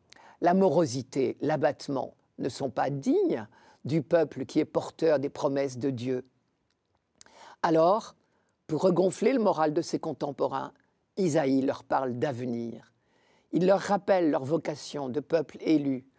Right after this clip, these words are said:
Dieu compte toujours sur son peuple pour se faire connaître du monde entier. La grande vision d'une ville de lumière décrite par le prophète ici ne vise donc pas un triomphe politique,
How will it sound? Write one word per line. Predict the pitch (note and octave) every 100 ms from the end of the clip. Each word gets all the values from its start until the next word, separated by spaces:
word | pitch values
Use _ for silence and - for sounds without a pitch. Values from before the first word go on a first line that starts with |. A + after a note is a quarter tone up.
| _ _ _ -
Dieu | C3 D3 A3 B3
compte | A#3+ G#3+ A#3 A#3 -
toujours | A#3+ A3+ G#3+ A3
sur | - -
son | - G3+
peuple | F#3 F3+ F#3 - - - -
pour | - -
se | G3
faire | F3+ F3+ -
connaître | F#3 E3+ E3+ D#3 -
du | C3+
monde | E3 D#3+ D3+
entier. | D3 B2 - C#3 B2 _ _ _ _ _ _ _ _ _ _ -
La | D3+
grande | C3+ D#3+ G3+ A3
vision | D3+ F#3+ E3 G#3 B3
d'une | G3 F3
ville | E3 E3+ G3
de | E3
lumière | D#3+ E3 F3 A3+ B3
décrite | E3 E3+ - G3
par | C#3 D3+
le |
prophète | D3+ - D3 - F3 F#3
ici | D#3+ - G#3+ G#3+ _ - - _ -
ne | F#3+
vise | F3+ B3 A#3
donc | F#3+ G3+ F#3
pas | - G3+
un | F3+
triomphe | - F3 E3+ D#3+
politique, | - E3+ D#3+ - - - - -